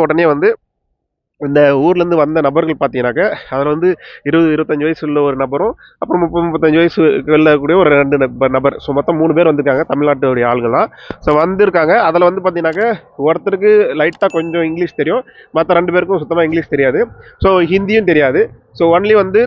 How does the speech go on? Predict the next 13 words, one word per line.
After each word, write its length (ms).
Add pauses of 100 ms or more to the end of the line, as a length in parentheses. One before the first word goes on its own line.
(120)
தமிழ் 220
மட்டும் 180
தான் 140
தெரியும். 240 (400)
So 120
இந்த 160
மாதிரியான 320
சிட்யுவேஷன்ல 440
தான் 120
வந்து 180
மூணு 200
பேர் 200
வந்திருக்காங்க. 420